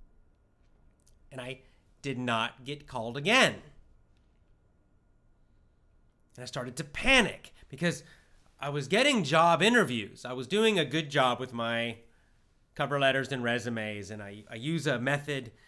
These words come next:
I was using a method that I u-, that I talk about, rather, in the Business English Conversations course, business english conversations dot com.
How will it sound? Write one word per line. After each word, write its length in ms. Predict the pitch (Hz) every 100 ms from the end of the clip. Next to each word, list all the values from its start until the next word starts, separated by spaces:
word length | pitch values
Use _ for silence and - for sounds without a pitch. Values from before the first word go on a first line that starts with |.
| _ _ _ _ _ _
I 80 | 117
was 240 | 120 117
using 260 | 185 185 151
a 60 |
method 380 | 135 139 139 123
that 100 | 135
I 80 | 131
u-, 560 | 131 135 139 143 143 151 143
that 100 | 135
I 340 | 127 120 110 - _ _ _ _
talk 240 | - 202 190
about, 380 | 139 120 131
rather, 400 | 143 120 120 123 - - - _ -
in 320 | 165 156 151
the 80 | 135
Business 460 | 170 170 175 165
English 320 | 170 151 147
Conversations 800 | - 143 127 127 170 170 156 123
course, 580 | - 120 98 - - - _ _ _ _ _
business 440 | 131 135 139 143 -
english 380 | 135 135 131 -
conversations 880 | 139 120 113 160 165 180 170 - - - 131
dot 220 | 190 196
com. 480 | 208 254 175 107